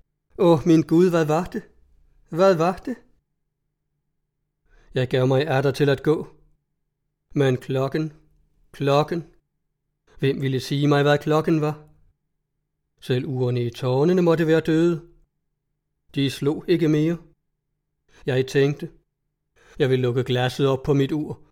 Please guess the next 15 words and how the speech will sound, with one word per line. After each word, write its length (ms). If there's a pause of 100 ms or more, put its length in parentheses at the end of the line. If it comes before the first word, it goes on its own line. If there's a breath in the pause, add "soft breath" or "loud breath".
(120)
og 180
føle 300
med 120
fingeren 400
på 120
viseren. 480 (1600)
Jeg 160
tog 160
mit 160
ur 180
frem. 300 (1120)
Det 160
gik 280
ikke 240
mere. 300